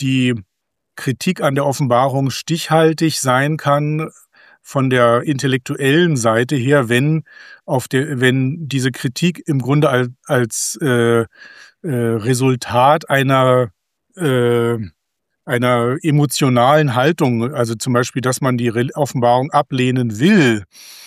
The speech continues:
äh, aufgrund von Empörung ge-, über das, äh, ja, über das Unrecht, was Gott zulässt, zum Beispiel, nicht? Das wäre eine Möglichkeit. Dann,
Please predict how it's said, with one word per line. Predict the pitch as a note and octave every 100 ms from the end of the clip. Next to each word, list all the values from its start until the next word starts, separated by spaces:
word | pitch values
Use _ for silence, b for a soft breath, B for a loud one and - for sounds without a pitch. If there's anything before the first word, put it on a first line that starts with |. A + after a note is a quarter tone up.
| B B B B
äh, | D#3+ D3+
aufgrund | D3+ C3+ - C#3+ D3
von | C#3+ D#3
Empörung | B2+ A#2 C3+ D3+ D3 D3+ C#3+ C#3+
ge-, | - E3+ A#2+ E3
über | E3+ C3+ C3
das, | B2+ B2 - -
äh, | F3 B2+ B2 A#2+ A#2 A2+ A2 - _ -
ja, | A#2+ B2
über | A#2+
das | A#2+ A#2
Unrecht, | F#3 F3 D3 C3 -
was | B2+ -
Gott | C#3 -
zulässt, | - E3 D#3+ B2 A2+ -
zum | - A2+
Beispiel, | A2 A2 - A2+ G#2
nicht? | C3+ C#3
Das | A#2+
wäre | B2 B2
eine | B2 B2+
Möglichkeit. | B2+ B2 C3+ C#3+ - C#3 B2+
Dann, | A#2+ B2+ D#3